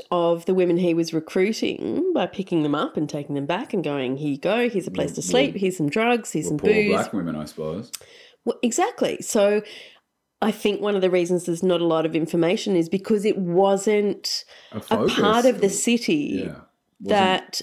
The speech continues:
Speaker 1: made, made the news a
Speaker 2: Mm.
Speaker 1: lot.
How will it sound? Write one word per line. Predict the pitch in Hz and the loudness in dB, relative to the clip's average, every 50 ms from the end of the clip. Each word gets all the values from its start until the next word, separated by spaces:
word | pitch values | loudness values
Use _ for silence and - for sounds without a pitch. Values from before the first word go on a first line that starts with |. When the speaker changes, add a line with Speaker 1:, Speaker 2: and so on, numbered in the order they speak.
| - _ - | -8 _ 0
Speaker 1:
made, | 185 190 190 185 190 196 196 180 175 180 175 175 175 175 175 185 175 - - - - - _ _ _ _ _ _ _ _ - | 2 4 4 4 4 4 4 4 2 2 2 2 2 2 0 -2 -4 -6 -12 -12 -14 -16 _ _ _ _ _ _ _ _ -2
made | 175 185 190 190 190 190 185 | 0 2 4 4 4 2 4
the | 180 165 | 2 4
news | 165 165 170 175 175 170 170 170 170 - - | 6 6 6 8 8 8 6 4 2 0 -2
a | 160 160 | 0 0
Speaker 2:
Mm. | 151 | 0
Speaker 1:
lot. | 143 135 131 - - _ | 0 0 -2 -4 -8 _